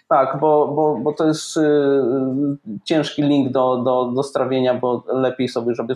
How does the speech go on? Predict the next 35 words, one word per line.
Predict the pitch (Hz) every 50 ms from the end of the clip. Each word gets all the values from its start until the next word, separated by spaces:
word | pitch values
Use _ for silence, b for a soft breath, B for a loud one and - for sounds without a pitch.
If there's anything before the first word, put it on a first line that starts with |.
| - -
to | 131 123 - _ _ _ _ _
ktoś | - - 135 131 - -
sobie | 123 113 - 180 180
kliknął. | - - 165 160 - - 135 147 190 190 B B B B _
W |
każdym | - 185 180 - 180 160 170
razie | 170 175 - 180
na | 165 170
tej | 170 185 160
stronie | - - 175 170 175 175 160
są | 160 - - 151 147 147 143 147 b b b b b _ -
listy | - 147 170 185 185 - - 160
i | 156 151
oferty | 147 151 165 160 160 160 - 160
Gale-, | 151 151 139 143 151 - 220 - -
Garego | 151 131 147 135 147 151 156 147
Halberta, | 147 - 143 139 143 135 135 - - 160 160 147 - 160 110 131 131 123
y, |
które | - - - 143 139 123
on | 131 143 156
pisał | - - - - 127 120
tam | - 127 120
do | 123 131
swoich | - - - 131 127 127 - _
klientów | 143 135 131 131 131 127 131 160 190 190 - _ _ _
i | 151 147 131 131
warto | 160 170 160 - 170 160
sobie | 160 - - 165 147 147 139
poczytać. | 143 - 151 143 - - - 156 139 127
Ja | 151 151
te | 151 156 151
listy | 156 160 156 - - 156
swego | - - 151 139 143
czasu | 143 - 143 151 - - 160 139 -
i, | 135